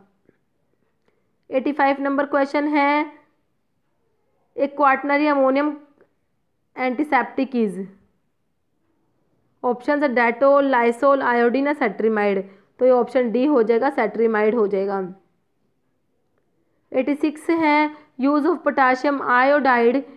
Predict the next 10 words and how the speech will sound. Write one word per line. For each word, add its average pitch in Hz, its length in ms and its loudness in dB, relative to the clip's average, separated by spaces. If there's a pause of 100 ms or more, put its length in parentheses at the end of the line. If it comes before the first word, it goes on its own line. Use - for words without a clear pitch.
(180)
in 285 140 0
iodine 269 540 0
solution। 214 480 0 (320)
ऑप्शंस 285 480 -2
हैं 269 240 -2
increase 262 320 -2
the 277 80 -2
solubility 269 600 0
of 294 80 -8
iodine, 269 480 0